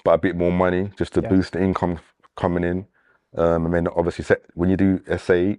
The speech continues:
Speaker 1: it's not under the Section twenty-four tax, 'cause it's
Speaker 2: Yeah.
Speaker 1: classed as something else.
Speaker 2: Holiday letting, yeah.
Speaker 1: Exactly, yeah, holiday letting. So that, that will save me. And then push forward with that,
Speaker 2: Mm.
Speaker 1: and then just grow the portfolio bit by bit by bit.
Speaker 2: Yes.
Speaker 1: So that's the short way,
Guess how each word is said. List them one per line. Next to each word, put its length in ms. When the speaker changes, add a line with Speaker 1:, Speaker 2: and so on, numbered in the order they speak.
Speaker 1:
it's 140
not 200
under 220
the 100
Section 360
twenty-four 440
tax, 280
'cause 220
it's 180
Speaker 2:
Yeah. 80
Speaker 1:
classed 200
as 80
something 340
else. 300
Speaker 2:
Holiday 300
letting, 340
yeah. 100
Speaker 1:
Exactly, 420
yeah, 60
holiday 300
letting. 380
So 500
that, 180
that 140
will 100
save 300
me. 200
And 140
then 240
push 160
forward 340
with 120
that, 260
Speaker 2:
Mm. 40
Speaker 1:
and 100
then 140
just 120
grow 100
the 80
portfolio 460
bit 180
by 120
bit 180
by 140
bit. 180
Speaker 2:
Yes. 400
Speaker 1:
So 60
that's 180
the 40
short 280
way, 240